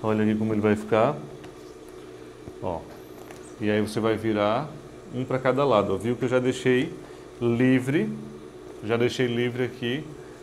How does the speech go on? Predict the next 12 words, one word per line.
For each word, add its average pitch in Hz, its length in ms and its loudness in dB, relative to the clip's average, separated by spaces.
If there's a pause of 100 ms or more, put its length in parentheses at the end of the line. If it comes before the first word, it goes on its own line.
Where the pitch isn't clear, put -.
(120)
o 135 60 -6
meu 147 180 6
zíper. 135 420 0 (2000)
Não 107 80 -6
é 107 100 0
isso? 170 360 0 (1200)
Agora, 127 640 6 (960)
nós 123 260 4
vamos 147 260 2
fazer 131 680 2 (1600)
o 131 420 2 (1500)
fechamento 131 1000 0